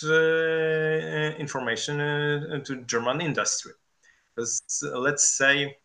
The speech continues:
um, the, uh, photovoltaic industry, uh,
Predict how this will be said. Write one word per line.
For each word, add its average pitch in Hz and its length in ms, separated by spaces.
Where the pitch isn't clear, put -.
um, 120 320
the, 117 500
uh, 120 220
photovoltaic - 880
industry, 117 880
uh, 110 60